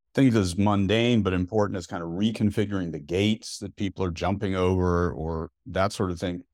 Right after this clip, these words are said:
I have read as well, uh, that New York is actually thinking about how to use A I as a tool to deter fare evasion.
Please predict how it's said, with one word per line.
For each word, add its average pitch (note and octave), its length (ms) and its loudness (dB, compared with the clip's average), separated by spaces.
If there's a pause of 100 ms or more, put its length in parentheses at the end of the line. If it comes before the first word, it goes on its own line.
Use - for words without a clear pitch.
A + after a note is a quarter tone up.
(120)
I F#3 160 4
have D#3 180 4
read A#2 220 6
as F#2+ 160 2
well, G#2+ 640 6
uh, F#2 320 -2 (100)
that G2+ 400 0
New G2+ 140 0
York C#3 340 -2
is G#2 260 0
actually G#2+ 440 -2
thinking G#2+ 280 -4
about F#2+ 200 0
how G#2+ 160 0
to G#2+ 60 0
use G2+ 360 -6
A G#2 220 2
I G2 480 2 (140)
as F2+ 240 -2
a F2 60 -6
tool G2 600 0 (640)
to F#2+ 680 -2 (120)
deter G#2 680 0
fare C3 360 2
evasion. D#2 560 -10